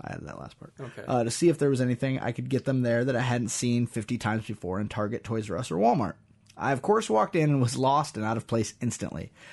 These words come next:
Speaker 1: I hadn't been in a comic book store in nearly twenty years, and I was roaming around aimlessly and looking at things that were interesting to me, but not the reason I had stopped in for.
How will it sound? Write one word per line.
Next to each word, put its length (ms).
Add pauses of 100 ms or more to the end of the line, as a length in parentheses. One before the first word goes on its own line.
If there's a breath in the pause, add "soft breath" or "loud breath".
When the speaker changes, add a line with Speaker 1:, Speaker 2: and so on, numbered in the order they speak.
(120)
Speaker 1:
I 60
hadn't 180
been 140
in 60
a 20
comic 360
book 140
store 280
in 60
nearly 240
twenty 360
years, 320
and 80
I 60
was 140
roaming 280
around 260
aimlessly 480
and 120
looking 280
at 100
things 380 (240 loud breath)
that 160
were 100
interesting 420
to 60
me, 240
but 220
not 220
the 80
reason 240
I 60
had 100
stopped 260
in 80
for. 260